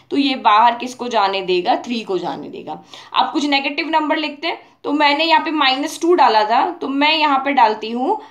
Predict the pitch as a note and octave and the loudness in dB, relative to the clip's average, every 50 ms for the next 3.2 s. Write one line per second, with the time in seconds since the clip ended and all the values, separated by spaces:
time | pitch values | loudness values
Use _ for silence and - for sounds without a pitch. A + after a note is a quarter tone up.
0 | _ - - A3+ A#3 A#3 A3+ A3+ A3+ A#3 A#3+ B3+ C4 C#4+ D4+ E4+ G4 G4+ - - | _ -12 -8 -4 0 2 2 2 2 2 0 0 0 2 2 2 2 0 -4 -10
1 | - - _ - C4+ C4 C4 C4+ C#4 C#4+ D4+ D#4+ D#4+ - - - A#3 A3 G#3 G#3+ | -14 -16 _ -12 -10 -8 -4 -2 0 0 0 0 -2 -4 -4 0 2 4 4 4
2 | G#3 G#3 G#3 A3 A3+ A3+ - C4+ B3+ - - F#3+ F3+ F3 F3 E3+ D#3+ D3 D3 C#3 | 4 2 0 -2 -2 -4 -8 -10 -6 0 2 2 4 4 2 -2 -2 -6 -6 -4
3 | C#3 C3+ B2+ | -4 -6 -8